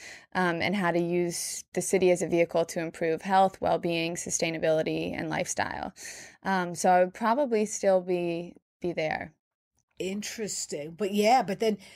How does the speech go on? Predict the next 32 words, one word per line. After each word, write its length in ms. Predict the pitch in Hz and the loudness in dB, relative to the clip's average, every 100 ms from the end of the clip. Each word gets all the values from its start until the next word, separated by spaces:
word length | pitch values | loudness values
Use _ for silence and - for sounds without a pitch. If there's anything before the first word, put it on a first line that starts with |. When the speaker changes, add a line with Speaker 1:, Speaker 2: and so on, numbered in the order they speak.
| - - | -20 -4
Speaker 2:
take 240 | 208 196 | -2 -2
this 180 | 247 - | -2 0
R 180 | 208 214 | 2 2
F 160 | 214 | 0
I 100 | 247 | -2
D 220 | 220 196 175 | -2 -4 -6
tag, 280 | 185 175 | -10 -4
let's 120 | 233 233 | 0 2
put 80 | |
Speaker 1:
Mm-hmm. 100 | 220 | 4
Speaker 2:
it 140 | 226 226 | 2 2
into, 260 | 240 - | 0 0
like, 260 | 220 202 202 | 0 0 -2
our 100 | 196 | -4
smart 380 | 190 - 196 190 | -4 -4 -6 -6
cars, 340 | - 262 247 214 | 2 4 4 0
into 240 | 185 190 | -4 -6
the 100 | 180 | -8
buildings, 680 | - 214 247 254 269 220 247 | 0 4 4 6 4 6 4
and 100 | 233 | 4
let's 200 | 220 226 | 4 2
Speaker 1:
Mm-hmm. 80 | 254 | 2
Speaker 2:
connect 520 | 202 202 233 269 - | 0 2 2 2 0
these 220 | 226 208 | -6 -4
smart 320 | 233 233 220 | 0 0 0
cities 420 | - 233 240 233 196 | 0 0 2 2 2
and 220 | 202 190 | 2 2
do 60 | |
Speaker 1:
Yeah. 100 | 220 | 0
Speaker 2:
things 280 | 180 226 208 | 0 -2 -2
better. 360 | 180 214 202 165 | 2 2 2 0
Oh, 220 | 208 220 | 2 0